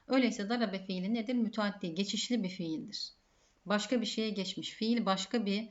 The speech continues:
e, nesneyi, bir kişiyi etkilemiş. Öyleyse nedir? Müteaddi bir fiildir. Ama lazımda ne oluyordu? Failin fiili mef'ulü bihe geçmeyip kendi nefsinde vaki oluyordu. Mesela zehebtü gittim, haraçtü çıktım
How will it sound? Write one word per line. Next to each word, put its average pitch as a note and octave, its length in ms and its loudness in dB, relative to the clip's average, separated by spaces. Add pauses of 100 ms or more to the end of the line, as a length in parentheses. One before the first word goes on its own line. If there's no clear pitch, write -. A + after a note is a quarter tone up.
(460)
e, F3 280 -2 (380)
nesneyi, F#3+ 600 2
bir A3+ 120 0
kişiyi A3+ 360 0
etkilemiş. G3 600 -4
Öyleyse A3+ 380 -2
nedir? G#3 200 -2
Müteaddi G#3 600 0
bir F#3 60 -4
fiildir. E3+ 480 -8 (640)
Ama A#3+ 180 2
lazımda B3+ 440 6
ne B3+ 80 6
oluyordu? G3 480 2
Failin A#3 400 4
fiili G3 260 0
mef'ulü G3+ 420 -2
bihe F3+ 140 -2
geçmeyip A#3 500 -4
kendi A3+ 300 -2
nefsinde G3+ 460 0
vaki F3 340 -4
oluyordu. E3 400 -8
Mesela G3 420 -2
zehebtü G3 420 -2
gittim, F#3 400 -8
haraçtü G3 440 -4
çıktım - 500 -4